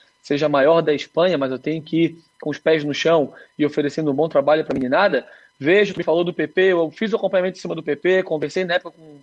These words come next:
com o pessoal do Atlético também, pra entender melhor a situação, mas ele tava praticamente negociado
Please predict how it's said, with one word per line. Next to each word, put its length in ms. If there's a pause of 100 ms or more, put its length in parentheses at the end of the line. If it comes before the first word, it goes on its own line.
(120)
com 120
o 20
pessoal 280
do 60
Atlético 380
também, 320 (460)
pra 160
entender 340
melhor 220
a 40
situação, 240
mas 80
ele 80
tava 200
praticamente 440
negociado 680